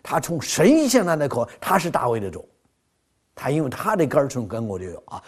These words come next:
所以就是要看见哈，所以从神性上来说，他是神，他是人类的救主，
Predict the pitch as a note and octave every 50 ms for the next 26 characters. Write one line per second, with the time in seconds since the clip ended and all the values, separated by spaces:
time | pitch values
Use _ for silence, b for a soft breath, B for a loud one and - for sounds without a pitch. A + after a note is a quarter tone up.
0 | b b b - D3 A#2+ A#2+ C#3+ C3 A#2+ C3+ G#2 G2 - - - E3 D3 B2 B2
1 | B2+ B2 A#2 F#2 F2 - F2+ - - b b b b b - C3+ A#2 - - D#3
2 | C#3+ - - - D#3+ B3 C4+ C4 B3+ G#3+ F3 F3 D3+ D3 C3+ C3+ A#2+ - C#3 C3+
3 | - - - C#3 C3 C3 C3+ - A2 A2 A2+ A2 - b b b b b C3 C3
4 | - - C3 G#2 G#2+ A2+ C3 E3 E3+ D3 C3+ C3+ B2 B2 C3+ A2+ A2 G2+ G#2 A2+
5 | C#3+ -